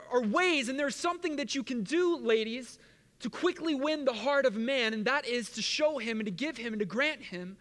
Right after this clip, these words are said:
respect. And it does not mean that you have to agree with everything that he says or every decision that he is making. Nevertheless,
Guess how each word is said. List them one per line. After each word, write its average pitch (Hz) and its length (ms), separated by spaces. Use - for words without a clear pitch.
respect. - 680
And 262 100
it 220 100
does 302 280
not 349 240
mean 311 180
that 302 160
you 269 80
have 277 220
to 277 200
agree 240 340
with 262 260
everything 262 580
that 214 120
he 196 40
says 247 480
or 233 100
every 269 220
decision 262 520
that 262 120
he 240 100
is 214 200
making. 262 560
Nevertheless, 302 760